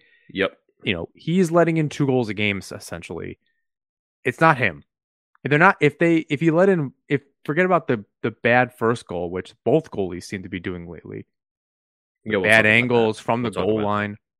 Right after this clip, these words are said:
Speaker 2: Forget about that for a second. There was still another goal.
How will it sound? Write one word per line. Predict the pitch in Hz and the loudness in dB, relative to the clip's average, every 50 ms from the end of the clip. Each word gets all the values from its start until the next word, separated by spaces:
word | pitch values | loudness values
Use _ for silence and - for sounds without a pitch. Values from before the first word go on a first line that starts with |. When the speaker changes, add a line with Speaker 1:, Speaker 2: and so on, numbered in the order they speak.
| _ _ _ _ _ _ _ _ _ _ _ _ _ _ _ _ _ _ _ | _ _ _ _ _ _ _ _ _ _ _ _ _ _ _ _ _ _ _
Speaker 2:
Forget | _ - 139 123 175 190 | _ -10 -4 -2 0 2
about | 185 156 117 - | 2 2 2 2
that | - 107 120 123 - | 2 0 0 0 -2
for | - 76 | -8 -14
a | - | -14
second. | - - - - - - - - _ _ _ _ _ _ _ _ | -16 -20 -20 -18 -20 -20 -20 -20 _ _ _ _ _ _ _ _
There | - 156 | -4 -4
was | 170 160 | -4 -2
still | - - 233 202 | 0 0 0 2
another | 170 165 160 143 120 | 2 0 0 -2 -2
goal. | 101 - 139 175 170 110 - | -4 -4 -6 -6 -6 -8 -10